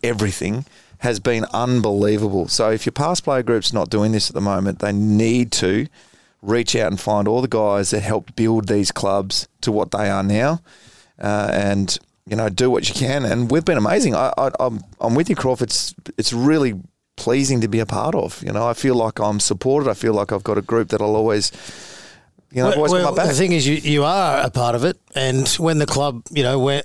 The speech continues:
Speaker 2: was doing it tough, when they're trying to stay on their feet, when they're trying to stay alive,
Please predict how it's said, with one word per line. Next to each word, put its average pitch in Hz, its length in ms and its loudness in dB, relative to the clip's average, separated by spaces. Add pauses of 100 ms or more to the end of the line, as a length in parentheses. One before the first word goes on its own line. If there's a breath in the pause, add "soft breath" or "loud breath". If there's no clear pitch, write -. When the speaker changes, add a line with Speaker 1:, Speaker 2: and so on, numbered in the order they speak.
Speaker 2:
was 143 240 0
doing 131 180 2
it 113 160 -4
tough, 127 240 -2
when 135 160 0
they're 135 120 0
trying 123 380 0
to 104 60 -12 (160)
stay - 200 0
on 139 180 0
their 123 100 0
feet, 135 380 0
when 135 160 0
they're 123 100 0
trying 135 200 -2
to 117 60 -2
stay 123 240 0
alive, 117 720 0